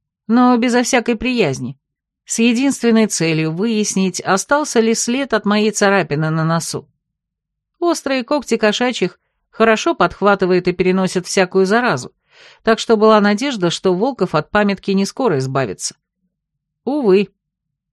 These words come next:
не то чтобы нагноения, самой царапины не было и в помине. А Владимир Викентьевич еще утверждал, что повреждения, нанесенные оборотнями, плохо заживают.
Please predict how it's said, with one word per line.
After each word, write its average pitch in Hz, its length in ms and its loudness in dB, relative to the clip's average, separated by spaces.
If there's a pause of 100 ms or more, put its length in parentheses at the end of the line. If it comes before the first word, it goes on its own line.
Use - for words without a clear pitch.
не 214 280 4
то 339 180 0
чтобы 202 320 2
нагноения, 180 800 -2
самой 247 400 -2
царапины 247 560 0
не 233 180 2
было 208 200 0
и 202 60 2
в - 80 -14
помине. 160 520 -2 (540)
А 202 140 0
Владимир 254 420 2
Викентьевич 247 680 -4
еще 175 260 0
утверждал, 175 540 -2
что 196 200 -6
повреждения, 214 640 0
нанесенные 170 560 -2
оборотнями, 160 560 -4
плохо 202 360 -2
заживают. 190 680 -2